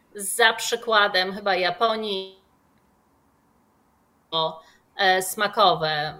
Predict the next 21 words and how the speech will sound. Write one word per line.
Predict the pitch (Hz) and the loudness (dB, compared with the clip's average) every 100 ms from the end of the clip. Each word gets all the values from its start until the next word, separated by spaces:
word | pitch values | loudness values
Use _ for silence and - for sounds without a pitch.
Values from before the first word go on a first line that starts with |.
| 185 | -8
z | 185 | -6
ró-, | 185 175 | -8 -8
różnych | 202 190 196 202 190 180 180 - | -6 -4 -4 -6 -4 -6 -6 -6
owoców, | 190 170 151 - 165 165 165 | 0 0 0 -4 -10 -10 -10
więc | 170 170 190 | -12 -10 -10
jest | 180 - | -10 -10
i | 220 208 | -6 -4
ananasowe, | 208 196 196 196 - 233 214 202 196 180 | 0 0 -2 -2 2 2 2 2 2 2
i | 190 | -2
liczy, | 190 240 240 - 214 202 190 190 _ _ _ _ | -4 -4 -4 -4 -2 -2 -4 -10 _ _ _ _
i | 208 196 180 175 165 | -6 -2 -2 -4 -6
winogronowe. | 170 202 185 208 196 202 185 175 170 170 185 - _ _ _ _ - | -6 -4 -2 0 0 2 0 0 -2 -2 -6 -16 _ _ _ _ -2
No | 349 | 2
ale | 330 277 | 4 4
to | 247 220 202 185 185 180 | 2 4 4 2 0 -2
naprawdę | 185 190 185 | -2 -2 -2
są | 175 170 | -6 -8
po | 160 | -8
prostu | 185 185 185 165 | -6 -6 -6 -6
słodkie | - - 220 214 - 202 - | -6 0 2 2 0 -2 0
takie | 170 160 - 160 156 151 147 | 0 -2 -4 -4 -4 -6 -10